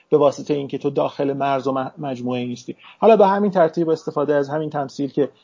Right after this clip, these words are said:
صرفاً هم تمثیل نیست، منطقش همونطور که گفتم یکیه، منطقه حتی سیاسیش یکیه، ما بر ستون آزادی بیان باید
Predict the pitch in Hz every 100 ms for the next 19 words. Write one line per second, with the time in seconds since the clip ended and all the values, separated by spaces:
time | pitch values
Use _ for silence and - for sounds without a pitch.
0 | - - 160 160 160 160 156 135 175 170
1 | 175 160 151 143 143 156 147 147 147 139
2 | 139 131 131 131 - 131 131 156 - 147
3 | 139 131 135 127 127 131 131 135 123 -
4 | 135 127 208 180 143 - 165 196 202 _
5 | _ - 143 160 160 165 - _ _ 139
6 | 139 104 - _ 135 - 156 151 - 185
7 | 190 190 180 170 - - 135 139 143 143
8 | 143 123 143 160 180 170 143 139 135